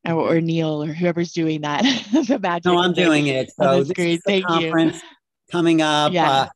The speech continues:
Speaker 2: if it says seventy-seven dollars, but if you put the code in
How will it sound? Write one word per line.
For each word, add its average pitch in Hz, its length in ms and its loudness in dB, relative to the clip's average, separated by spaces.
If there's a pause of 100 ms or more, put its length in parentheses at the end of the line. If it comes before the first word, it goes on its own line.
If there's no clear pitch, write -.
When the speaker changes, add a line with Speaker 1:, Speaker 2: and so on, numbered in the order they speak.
(220)
Speaker 2:
if 165 220 -2
it 175 180 -2
says 185 320 0
seventy-seven 165 680 0
dollars, 151 420 0
but 156 140 -6
if 151 140 -4
you 156 100 -4
put 165 240 -6
the 151 80 -6
code 160 400 0
in 156 380 0